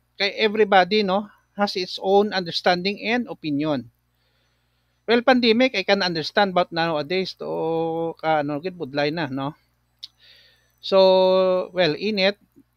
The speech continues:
Pero there are some school nga sige man klase, Lasal, sige man eh. T U P, sige man, maskin bi-, bi-init, no? Okay lang, depende sa discretion sa school. Okay? So, number three, antivirus, no?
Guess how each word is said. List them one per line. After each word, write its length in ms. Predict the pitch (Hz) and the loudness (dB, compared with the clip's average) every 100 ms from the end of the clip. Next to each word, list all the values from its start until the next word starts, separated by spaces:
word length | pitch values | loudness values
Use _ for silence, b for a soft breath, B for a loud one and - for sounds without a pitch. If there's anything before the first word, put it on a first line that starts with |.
| _ _ _ | _ _ _
Pero 160 | - 202 | -8 -8
there 240 | 170 180 | -2 0
are 80 | 156 | 0
some 240 | - 165 | 0 -2
school 240 | 147 - 170 | -2 -4 -4
nga 80 | 175 | -4
sige 240 | 180 147 165 | -6 -4 -4
man 160 | 175 | -4
klase, 320 | 175 170 151 226 | 2 2 2 -2
Lasal, 320 | 147 - 220 | -2 0 -2
sige 320 | 196 139 151 | -4 -6 -6
man 160 | 180 220 | -4 -4
eh. 160 | 175 156 | -4 -4
T 160 | 170 160 | -2 -2
U 80 | |
P, 160 | 151 277 | -2 -6
sige 320 | 262 175 175 | -4 -4 -2
man, 160 | 190 277 | 0 0
maskin 320 | 269 214 196 | -2 -4 -4
bi-, 160 | 180 170 | -4 -2
bi-init, 480 | 185 180 180 233 269 - | -4 -2 -2 -2 -4 -6
no? 240 | 165 254 - _ _ _ _ _ _ _ _ _ _ _ | -4 -4 -8 _ _ _ _ _ _ _ _ _ _ _
Okay 240 | - - 202 | -14 -6 -2
lang, 320 | 196 175 202 - | 0 0 -2 -12
depende 320 | 170 185 185 | -6 -4 -2
sa 160 | 185 196 | -2 -2
discretion 560 | 190 - 185 - 185 | -4 -4 -4 -4 -4
sa 80 | 202 | -6
school. 400 | - 180 151 120 _ _ _ | -6 -4 -2 -4 _ _ _
Okay? 400 | 143 - 156 185 - _ _ _ _ _ _ _ _ - | -20 -8 -6 -6 -10 _ _ _ _ _ _ _ _ 0
So, 160 | 202 | 4
number 240 | 220 226 240 | 4 6 6
three, 240 | 254 269 | 6 4
antivirus, 880 | 247 240 226 220 214 254 233 - 180 | 6 4 6 6 6 6 4 2 0
no? 320 | 185 226 254 | 2 2 -2